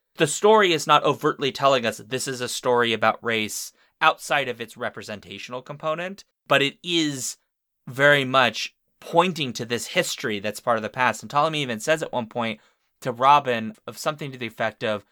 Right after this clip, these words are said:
"All that stuff in your past, that doesn't matter anymore. Like, that's just back there. That's that thing back there." It actually does matter to him, but he's trying to help her kind of deal with her trauma and kind of move forward with her life.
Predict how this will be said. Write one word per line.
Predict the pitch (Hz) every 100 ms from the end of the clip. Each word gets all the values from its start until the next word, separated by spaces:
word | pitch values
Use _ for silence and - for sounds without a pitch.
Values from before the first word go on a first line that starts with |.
| _
"All | - 147
that | 139 131
stuff | - 139 131
in | 131 120
your | 107
past, | - 156 147 113 107 - _ _ _
that | 123 139
doesn't | 131 120 113
matter | 123 127 120
anymore. | 95 95 92 98 90
Like, | 110 -
that's | 120 -
just | 131 113
back | 110 104 -
there. | 110 101 80
That's | 69 113 -
that | 110
thing | - 113 107
back | 101 -
there." | 95 69 -
It | 117 -
actually | 190 - 139
does | 107 110 117
matter | 135 139 156
to | 156
him, | 151 156 160 _ _ _
but | 127
he's | 110 - _
trying | - 131
to | 107
help | 113 113
her | 117 107
kind | 113 104
of | 104 _ _
deal | 104 101
with | 101 98
her | 98 95 95 - _
trauma | - 113 95 92 90
and | 92 95
kind | - 107
of | 95
move | 104 98
forward | - 113 107 131 135
with | 147
her | 156
life. | 156 156 175